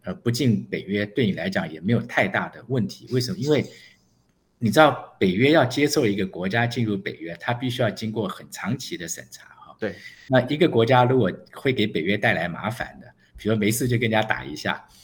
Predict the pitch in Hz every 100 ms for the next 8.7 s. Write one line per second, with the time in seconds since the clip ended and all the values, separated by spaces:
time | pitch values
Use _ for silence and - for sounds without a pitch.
0 | _ _ 95 123 - 90 113 123 117 127
1 | 113 104 107 110 107 117 117 120 110 -
2 | - - 120 113 92 98 - - _ -
3 | 90 127 131 156 175 107 85 - - 104
4 | 95 85 82 - - 117 107 95 80 85
5 | 92 95 _ - - - _ - _ -
6 | - - - - 233 190 - 165 139 135
7 | 135 - _ 175 190 175 127 120 131 78
8 | 76 98 110 92 - - 82